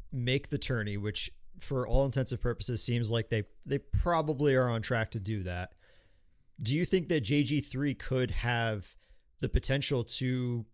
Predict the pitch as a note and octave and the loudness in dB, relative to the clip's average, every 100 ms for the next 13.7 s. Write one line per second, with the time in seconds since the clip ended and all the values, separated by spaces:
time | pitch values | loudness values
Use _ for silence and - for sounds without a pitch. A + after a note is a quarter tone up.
0 | _ _ _ - G#2+ B2+ B2 B2+ B2 B2 | _ _ _ -10 0 4 4 4 4 4
1 | B2+ B2 A#2 B2+ B2+ A2 - - C3+ A2+ | 4 2 4 4 2 -2 -6 -4 -2 0
2 | G#2+ - B2 B2 B2 A#2+ A#2+ A#2+ C3+ A2 | -2 -2 -2 -2 0 0 0 0 0 0
3 | B2 A2 B2+ B2 G2+ _ - C3 A2 D#3+ | -2 -4 0 -2 -2 _ -4 -2 0 0
4 | C#3+ C3+ C3 B2 A#2 C3 G#2+ F#2+ - - | 2 2 2 0 0 0 0 -4 -10 -20
5 | - A#2+ B2 D3+ D3 C3 A2 D#3 - C3+ | -12 -6 -2 0 0 0 0 0 0 0
6 | B2 B2 A#2+ A2 G#2+ G#2 B2+ C3 B2+ - | 0 0 0 0 0 -2 -2 -2 -2 0
7 | C#3+ B2+ A#2+ A2 A#2+ - A2+ F2+ C3 B2+ | 2 2 2 0 -2 -4 -6 0 0 0
8 | - C3+ C3 A#2+ A2 - - - A2 C3+ | -4 -4 -2 -2 -6 -10 -20 -10 -2 -2
9 | B2+ - C#3+ A#2 A#2 D3+ F#3+ C#3+ E3+ D3+ | 0 0 0 2 0 0 0 2 2 0
10 | G#2+ A2 C3 C3 - C3+ A#2 G2 - B2 | -2 -4 -6 -4 -4 -4 -4 -4 -4 -4
11 | A2 - A2+ G#2+ A2+ G2+ A#2 G2+ F#2 F#2 | -4 -4 -4 -4 -6 -4 -4 -4 -8 -4
12 | B2 A#2+ A#2+ A2 G#2+ - - B2 G#2 F#2+ | -4 -2 -2 -4 -6 -8 -4 -4 -4 -6
13 | F2 F2+ - G2+ - E2+ | -8 -10 -8 -8 -8 -10